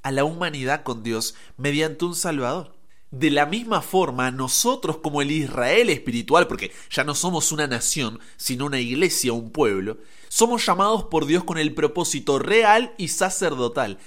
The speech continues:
de cumplir con su promesa. Primera de Pedro dos nueve dice: "Mas vosotros sois linaje escogido, real sacerdocio, nación santa, pueblo adquirido por Dios, para que anunciéis las virtudes de aquel que os llamó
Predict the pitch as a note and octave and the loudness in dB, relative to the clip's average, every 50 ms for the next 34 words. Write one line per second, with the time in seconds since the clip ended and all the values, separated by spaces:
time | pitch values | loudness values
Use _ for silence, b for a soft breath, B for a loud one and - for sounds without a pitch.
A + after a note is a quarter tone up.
0 | B B B A2+ C3 C#3 - - D3+ D3 C#3+ C#3 - - F3 G3+ G#3 G3 F#3+ - | B B B -4 -4 -4 -2 -4 -8 -8 -8 -8 -8 -6 -6 -6 -6 -6 -10 -12
1 | - - C3 B2 A2+ - - - - - G2+ F#2 E2+ D#2+ - - - - b b | -8 -8 -6 -6 -6 -6 -8 -8 -8 -10 -10 -10 -10 -8 -8 -8 -8 -8 b b
2 | b b b b b - C3+ D3+ E3 E3 D#3+ D3+ C#3+ B2+ D#3 D#3+ D#3+ D#3+ D3+ D3+ | b b b b b -2 0 4 6 6 6 6 6 4 2 0 2 2 2 2
3 | D3+ D3+ C#3+ D3+ F#3 G3+ F#3+ E3 D3+ E3+ F3 - - E3 D#3 D#3 D#3 D3+ D3+ D3+ | 2 2 0 -2 -2 0 2 2 2 2 0 0 -2 0 0 0 0 2 0 0
4 | - G3 G3+ F#3+ E3+ - - - G3 G3+ G3 - - B B B B C3+ D3+ D#3 | 0 -2 -2 -2 -2 -2 -2 0 0 0 0 -2 -4 B B B B -6 -4 -2
5 | F3 F3+ E3 E3 F3+ G3 G3+ G#3 G#3 - - G#3 F#3 F3 C#3+ - - C3+ B2+ - | -2 -4 -4 -2 -2 -2 -2 -4 -6 -6 -4 -4 -4 -4 -4 -4 -4 -4 -4 -4
6 | - F3+ D#3 A#2+ A2+ G#2+ B B B B B - D#3 D#3 D#3+ E3 D#3+ D#3 D#3+ G3 | -4 -4 -2 -2 -2 -4 B B B B B -4 -2 0 2 4 6 6 8 8
7 | A#3+ C4 C4+ C4 - - - - - - D#3 C3 - - B2 A2 G#2+ G2+ G2 F#2+ | 6 4 0 -4 -10 -16 -10 -8 -4 -2 -2 0 0 -2 -2 -4 -4 -6 -6 -6
8 | F#2+ - - F2+ b b b b b - A#2 B2+ C3 - - F3 E3+ D#3+ D3 - | -6 -8 -8 -10 b b b b b -12 -8 -4 -4 -2 -2 -2 -2 -2 -2 -2
9 | - F3+ E3+ D#3 C#3+ B2+ G#2 G2 G2+ b b b b b - - F3+ F#3 G3 G3 | -2 -2 -2 -4 -8 -12 -12 -12 -12 b b b b b -8 4 6 6 6 6
10 | F#3+ F#3 F3+ E3+ E3+ - - D3+ C#3+ D#3 D#3+ D#3 D3 B2 C3 A#2 A#2+ C3+ D#3 F3+ | 4 2 2 0 -2 -2 -4 -4 -2 0 0 -2 -2 -2 -4 -4 -2 -2 -4 -4
11 | F3 E3+ D#3 D3+ C#3+ D3 D3+ D#3 D#3+ D#3 D3+ - - G#3 A#3 A#3 A3+ G3+ F#3+ F3 | -2 -2 -2 -2 -2 -2 -4 -4 -4 -2 -2 0 0 0 0 0 0 0 0 0
12 | F3 F3+ F3 E3+ - C4 C4+ C4+ B3+ A3+ G3 F3+ F3+ F3+ - B3 B3+ A#3+ - G#3 | -2 -4 -4 -6 -8 -8 -6 -4 -2 -2 0 -2 -2 -2 -2 -4 -4 -2 0 0
13 | F3+ D#3+ C#3 - D#3 C#3 C#3 D#3+ G3+ G#3+ A3+ b | 0 0 0 -2 -4 -4 -4 -4 -4 -6 -6 b